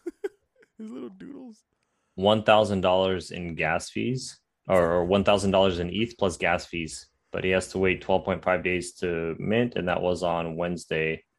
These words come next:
Speaker 1: Mm.
Speaker 2: So, like, as soon as that twelve point five days hits, like, I'm gonna send him a message and be
Speaker 1: Yo,
Speaker 2: like, "Yo,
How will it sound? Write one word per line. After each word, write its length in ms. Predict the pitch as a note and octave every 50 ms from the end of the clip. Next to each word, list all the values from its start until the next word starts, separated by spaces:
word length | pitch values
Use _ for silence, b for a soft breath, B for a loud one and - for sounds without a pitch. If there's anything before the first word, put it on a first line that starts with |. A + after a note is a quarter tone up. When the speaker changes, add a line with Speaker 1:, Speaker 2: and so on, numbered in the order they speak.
| -
Speaker 1:
Mm. 680 | C3 C3+ C#3+ C#3+ C#3+ C#3+ C#3 C#3 C#3 C3+ B2+ B2 A#2+ A2+
Speaker 2:
So, 500 | F2 E2 D#2+ D#2+ D#2+ D#2 D#2 D#2 - _ _
like, 280 | F2 E2 D#2+ D#2 - -
as 180 | - F2+ F2
soon 260 | - - A2 G#2+ G#2 G#2+
as 360 | G#2 G2 F#2+ F#2+ - - -
that 240 | - G2+ F#2 - -
twelve 260 | - G2+ F#2+ F#2 -
point 180 | G#2 G2 F#2+ -
five 180 | G2 F#2+ F2
days 240 | F2+ F#2 F#2 E2+ -
hits, 240 | - F#2 G2 - -
like, 160 | F#2 E2+ E2
I'm 80 | F2 F2
gonna 140 | F2+ F2+ E2+
send 200 | - - F#2 F#2
him 120 | F2+ F2
a 20 |
message 440 | F2 E2 E2+ E2+ F2+ - - G2+ F#2+ F#2
and 60 | E2+
be 60 | F2
Speaker 1:
Yo, 80 | E2+ E2+
Speaker 2:
like, 100 | D#2+ D#2
"Yo, 280 | F2 E2+ E2 D#2 D#2